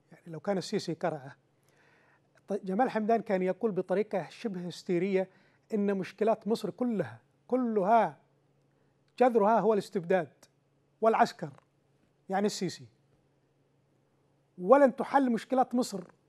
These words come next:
إلا بالديمقراطية"، هكذا يقول جمال حمدان. والسيسي عارف أن جمال حمدان أعلم منه بمصر ومشكلات مصر، بل هو أعلم المصريين بمشكلات مصر وشخصيتها.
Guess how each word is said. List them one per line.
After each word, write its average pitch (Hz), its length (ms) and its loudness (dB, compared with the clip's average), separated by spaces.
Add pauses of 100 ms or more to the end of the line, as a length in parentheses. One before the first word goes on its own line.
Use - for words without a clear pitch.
إلا 254 140 4
بالديمقراطية"، 190 800 -2 (260)
هكذا 240 340 0
يقول 214 220 -2
جمال 175 220 -4
حمدان. 139 320 -12 (1500)
والسيسي 220 840 4
عارف 226 320 4
أن 190 120 -2
جمال 214 240 2
حمدان 226 440 2
أعلم 226 320 2
منه 208 300 0
بمصر 196 420 -2 (220)
ومشكلات 202 640 0
مصر، 196 240 -4 (680)
بل 226 220 2
هو 247 140 6
أعلم 269 360 6
المصريين 233 500 0
بمشكلات 208 500 -2
مصر 226 200 -4
وشخصيتها. 214 680 -4